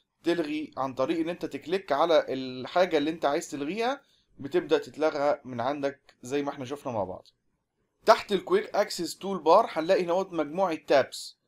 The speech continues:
مجموعة تبويبات. كل تاب من دول اول ما تكليك عليه بيظهر لك حاجة اسمها ريبون. الريبون دوت موجود فيه حبة جروبس،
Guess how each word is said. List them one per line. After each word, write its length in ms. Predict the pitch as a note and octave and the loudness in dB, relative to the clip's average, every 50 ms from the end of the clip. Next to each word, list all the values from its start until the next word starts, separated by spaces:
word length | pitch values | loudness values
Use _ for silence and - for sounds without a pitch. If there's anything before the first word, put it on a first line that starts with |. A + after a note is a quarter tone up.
| _ _ _ | _ _ _
مجموعة 400 | A#2 B2+ B2+ B2+ D3+ F#3 F#3+ F#3 | -6 -6 -4 0 0 0 0 0
تبويبات. 720 | E3+ - - E3+ D3+ D3 D3+ D3+ C#3+ D#3 D3 B2 - - - - - _ _ _ _ _ _ _ _ _ _ _ _ _ | -2 0 0 0 0 0 -4 0 2 2 2 2 0 -6 -14 -20 -20 _ _ _ _ _ _ _ _ _ _ _ _ _
كل 300 | - G3+ A#3+ B3 A3+ G#3+ | 2 2 2 4 2 0
تاب 280 | G#3+ A3 A3 A3+ F#3+ F3+ | 2 4 2 2 2 -2
من 180 | F#3 F3 E3+ | -4 -4 -2
دول 260 | E3+ F#3 F#3 E3 D3+ - | 0 2 2 2 2 4
اول 300 | - F#3 G#3+ G#3+ F#3+ F3 | 6 6 6 6 4 0
ما 100 | E3+ D#3+ | 0 -4
تكليك 460 | - D#3 - D#3+ F3+ G3 - - E3+ | -6 -8 -4 -4 -4 -4 -2 0 2
عليه 440 | D#3+ D3+ D3 D#3 F#3+ A#3 C4+ B3+ - | 2 2 2 0 -2 -2 -4 -8 -12
بيظهر 500 | - E3+ D#3 E3 E3 C3+ C3+ D#3 G3 G#3+ | -16 -10 -6 -6 -6 -4 0 2 2 2
لك 200 | G3+ F#3+ F3 E3+ | 4 2 0 0
حاجة 500 | - - F#3+ G3 G3+ F#3+ G3+ G3+ G3+ - | 0 0 2 2 2 4 4 4 4 4
اسمها 400 | - - - D3+ F3 F#3+ F#3 F#3+ | 0 -6 -8 -4 -4 0 0 0
ريبون. 480 | F#3+ F#3+ G#3 F#3+ D3+ C#3 B2+ A#2 A2 G#2+ _ _ _ _ _ _ _ _ - | 0 0 -2 -2 -4 -4 -6 -6 -10 -14 _ _ _ _ _ _ _ _ 0
الريبون 500 | D#3+ D3+ D#3 F3+ B3 B3+ G#3+ A#3 A3 G3+ | 0 2 2 0 0 0 0 0 2 8
دوت 500 | F#3+ F#3+ G3 G3 G#3+ B3 C4+ - - - - | 8 8 8 10 8 6 4 4 -4 -14 -12
موجود 460 | - E3 E3+ E3+ E3 E3 F#3 A3+ A3 - | -4 2 2 2 2 2 -2 -6 -6 -8
فيه 360 | - G3+ G#3+ A#3 B3+ C4 B3 | -8 -6 -4 -4 -4 -4 -6
حبة 380 | - - G#3 G#3+ F#3 F3+ G3 | 2 2 2 2 2 0 -6
جروبس، 800 | G#3+ - - F#3+ F#3+ G#3+ G3+ F#3 - - - - - - - | -6 -6 -6 -4 -2 -2 -2 -4 -6 -10 -10 -10 -12 -12 -16